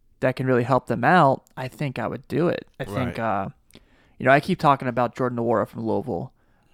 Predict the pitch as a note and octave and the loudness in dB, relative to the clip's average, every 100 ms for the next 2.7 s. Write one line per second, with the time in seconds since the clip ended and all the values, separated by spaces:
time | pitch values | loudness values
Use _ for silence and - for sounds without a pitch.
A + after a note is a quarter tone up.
0 | - - A#2+ A2+ B2+ - E3 A#2+ - D3+ | -10 -4 -2 -2 -4 -2 -2 -2 -4 -4
1 | C#3+ D#3 C#3 D3+ C#3 C3+ C3 A#2+ B2 B2+ | -2 -2 -2 -4 -2 -2 0 -2 -2 -2
2 | B2+ - A#2 G#2+ B2 - - | -6 -8 -6 -4 -4 -6 -20